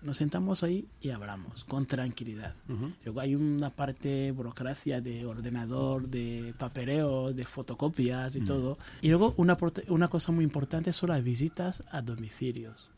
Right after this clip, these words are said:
Speaker 1: Visitamos a estas familias, sabemos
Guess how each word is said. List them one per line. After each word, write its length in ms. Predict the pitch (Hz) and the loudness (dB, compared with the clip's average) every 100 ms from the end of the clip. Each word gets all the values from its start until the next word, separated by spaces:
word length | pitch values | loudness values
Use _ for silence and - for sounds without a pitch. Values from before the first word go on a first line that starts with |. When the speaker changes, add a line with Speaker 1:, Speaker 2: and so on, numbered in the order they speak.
| - | -4
Speaker 1:
Visitamos 500 | 139 127 151 170 170 | -2 0 2 2 2
a 40 | |
estas 280 | 156 - 170 | 0 -2 -4
familias, 760 | - 117 120 110 95 95 - - - - - - - | -4 -4 -4 -6 -10 -14 -20 -20 -20 -20 -20 -20 -12
sabemos 580 | - 139 160 175 - | -4 2 2 2 -2